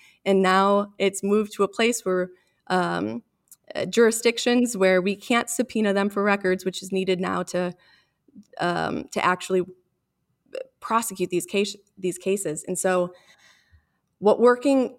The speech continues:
in this environment means is that you must think holistically and think about the full system because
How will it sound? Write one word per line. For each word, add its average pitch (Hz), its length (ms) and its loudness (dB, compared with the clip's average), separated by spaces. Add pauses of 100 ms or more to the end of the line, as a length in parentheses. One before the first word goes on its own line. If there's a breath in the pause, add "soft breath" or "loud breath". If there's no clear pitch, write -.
in 214 160 4
this 226 160 2
environment 214 600 2
means 247 460 4
is 185 220 0
that 180 100 2
you 190 120 0
must 185 460 0
think 180 200 -2
holistically 180 640 -2
and 208 80 -2
think 175 160 -4
about 175 280 -6
the - 40 -12
full 180 280 -4
system - 500 -6
because 175 520 -4